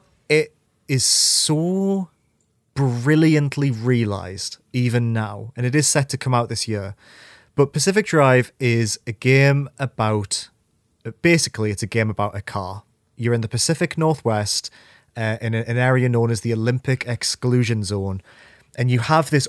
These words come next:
old station wagon that is basically your lifeline. It's your,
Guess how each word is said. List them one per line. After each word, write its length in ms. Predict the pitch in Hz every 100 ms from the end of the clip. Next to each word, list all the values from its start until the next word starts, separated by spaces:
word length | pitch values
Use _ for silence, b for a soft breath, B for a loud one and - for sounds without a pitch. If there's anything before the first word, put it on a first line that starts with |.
| -
old 280 | 135 135 127
station 640 | - - 135 135 - 104
wagon 420 | 101 95 107 107 - _
that 220 | 110 110
is 180 | 120 101 - _
basically 500 | 143 139 135 - 135
your 160 | 117 107
lifeline. 840 | 101 131 151 - 147 139 139 139 - _
It's 280 | 110 - -
your, 320 | 107 104 98